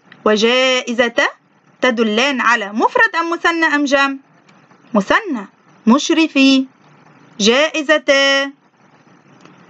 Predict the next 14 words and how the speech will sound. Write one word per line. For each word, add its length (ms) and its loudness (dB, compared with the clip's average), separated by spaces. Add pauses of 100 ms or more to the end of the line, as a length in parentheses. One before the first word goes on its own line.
(160)
كلمة 400 0 (320)
معلم، 880 2 (1080)
راغبي 1000 2 (760)
تدلان 560 2
على 220 0 (880)
جمع. 300 0 (840)
أصل 340 0
كلمة 520 0
مشرفي 580 0
هو 180 4
مشرفين، 500 -2 (2250)
وأصل 420 0
كلمة 360 -2
جائزة 1000 0